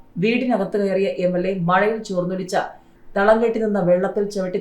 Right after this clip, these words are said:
തെന്നി വീഴുകയായിരുന്നു. വീഴ്ചയിൽ കാലിന് പരിക്കേറ്റ എം എൽ എ ചികിത്സയ്ക്ക് ശേഷം വീട്ടിൽ വിശ്രമത്തിലാണ്. കണ്ണൂർ സെൻട്രൽ ജയിൽ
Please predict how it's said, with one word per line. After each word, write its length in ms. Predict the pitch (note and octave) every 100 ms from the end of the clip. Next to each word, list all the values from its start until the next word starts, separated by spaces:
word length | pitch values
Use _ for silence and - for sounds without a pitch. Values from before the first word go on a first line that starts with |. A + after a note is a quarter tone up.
| -
തെന്നി 240 | F3+ F#3+ E3
വീഴുകയായിരുന്നു. 540 | E3+ F3 E3+ C#3+ - - - - -
വീഴ്ചയിൽ 420 | G3+ A#3 A3+ C4 B3
കാലിന് 320 | G3+ G#3 A3+ A3
പരിക്കേറ്റ 320 | G3+ G3+ G3+ F#3
എം 80 | F#3
എൽ 80 | G3+
എ 40 | G#3+
ചികിത്സയ്ക്ക് 460 | G3 G3 - G#3+ G#3
ശേഷം 240 | G3 F3+ G3 F3+
വീട്ടിൽ 220 | F3 F3+ D#3+
വിശ്രമത്തിലാണ്. 640 | - F#3 F#3 C#3 B2 - - _ -
കണ്ണൂർ 320 | B3 B3+ D4+ D4 -
സെൻട്രൽ 300 | A#3 A#3+ A3+ A3+
ജയിൽ 160 | A3